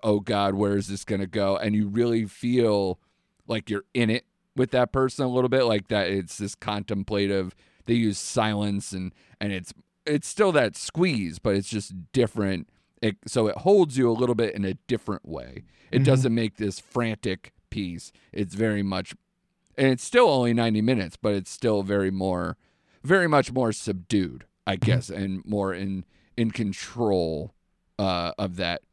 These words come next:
Speaker 1: kind of impending thing. Plus, um, I think the journalist is much less to the, you know, to the side,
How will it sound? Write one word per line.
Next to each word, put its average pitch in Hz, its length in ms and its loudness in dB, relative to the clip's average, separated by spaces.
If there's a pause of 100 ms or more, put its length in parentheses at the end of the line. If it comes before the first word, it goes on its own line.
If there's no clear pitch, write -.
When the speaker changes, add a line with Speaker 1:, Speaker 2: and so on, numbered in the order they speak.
(120)
Speaker 1:
kind 95 260 -4
of 87 220 -8 (280)
impending 101 400 -2
thing. 101 260 -2 (160)
Plus, 165 300 2 (260)
um, 117 400 2 (460)
I 131 60 6
think 143 220 -2
the 135 100 4
journalist 131 640 2
is 117 160 -2
much 120 260 0
less 113 520 0
to 127 120 0
the, 101 100 -8 (280)
you 120 140 4
know, 110 80 0
to 117 160 -6
the 110 100 -4
side, 110 540 2